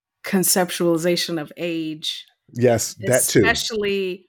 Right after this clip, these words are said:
Speaker 1: when you get to middle age, because again, this, the term middle age makes it sound like we're ancient,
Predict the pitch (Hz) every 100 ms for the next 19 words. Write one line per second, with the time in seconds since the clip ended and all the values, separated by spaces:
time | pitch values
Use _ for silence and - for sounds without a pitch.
0 | _ 180 190 180 190 196 190 190 190 190
1 | 185 180 - 202 233 202 190 196 240 220
2 | 202 202 - _ - 214 226 208 - -
3 | 226 226 226 220 202 208 208 180 196 208
4 | 202 202 - - 185 190 - - - 180
5 | 180 180 180 175 170 175 - _ _ _
6 | _ _ _ 151 180 190 175 165 165 -
7 | 202 196 - 180 147 117 -